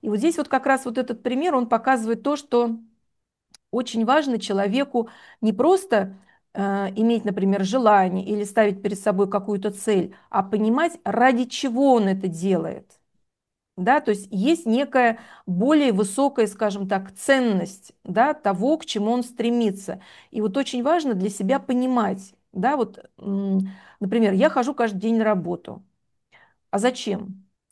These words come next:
Зачем я это делаю? Ради чего? Если просто, ну, как бы деньги ради денег, да, это одна мотивация.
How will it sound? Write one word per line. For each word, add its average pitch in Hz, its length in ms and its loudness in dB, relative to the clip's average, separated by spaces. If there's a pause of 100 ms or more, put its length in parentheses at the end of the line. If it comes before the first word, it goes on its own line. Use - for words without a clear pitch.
Зачем 226 400 0
я 208 120 4
это 196 140 0
делаю? 175 380 -4
Ради 233 220 2
чего? 220 400 -2
Если 202 260 -4
просто, 240 520 0
ну, 233 120 -2
как 214 180 -2
бы 202 180 0
деньги 262 320 0
ради 262 280 2
денег, 277 480 -4
да, 214 240 2
это 220 240 0
одна 190 260 0
мотивация. 175 760 -8